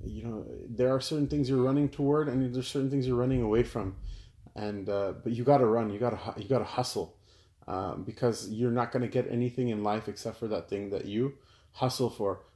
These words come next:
وَأَنَّ سَعْيَهُ سَوْفَ يُرَى. And then that thing that you hustled for, it will be seen one day.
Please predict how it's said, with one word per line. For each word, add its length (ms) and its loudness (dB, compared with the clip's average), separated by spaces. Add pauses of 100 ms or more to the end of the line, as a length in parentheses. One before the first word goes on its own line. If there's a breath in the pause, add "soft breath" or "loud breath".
وَأَنَّ 240 2
سَعْيَهُ 500 4
سَوْفَ 560 0
يُرَى. 380 4 (320 loud breath)
And 180 -4
then 300 -2 (240)
that 240 0
thing 160 0
that 100 0
you 140 -2
hustled 340 -4
for, 220 -2
it 60 -2
will 120 -2
be 120 -10
seen 320 -4
one 160 -4
day. 180 -4